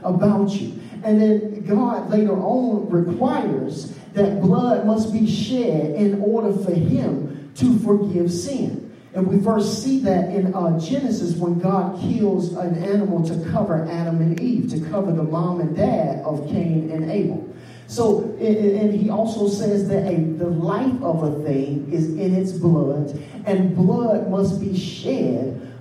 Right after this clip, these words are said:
for the remission of sin. So we've got this sin issue which led Cain to even kill Abel in the first place.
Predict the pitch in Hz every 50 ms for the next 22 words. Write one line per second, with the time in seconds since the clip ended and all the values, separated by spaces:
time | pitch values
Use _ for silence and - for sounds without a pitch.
0 | - - - 208 208 202 208 208 208 - - 185 185 180 165 165 165 175 170 -
1 | 170 190 220 - - - - - 131 - - - - - - - 208 185 185 -
2 | - - - - 208 - - - - - - - - 262 254 254 247 247 - -
3 | - 311 330 - - - 220 208 - - - - - - 320 320 311 285 254 -
4 | - - 262 294 294 302 - - - - - 135 131 - 208 202 196 - - 185
5 | 208 254 262 262 247 - - 262 262 254 254 254 247 - 214 214 208 202 220 240
6 | - 220 208 185 - - - - 240 247 220 220 214 214 220 220 202 202 190 -
7 | 214 208 196 185 170 165 - - - 339 - - - 156 - - - - - -
8 | - - -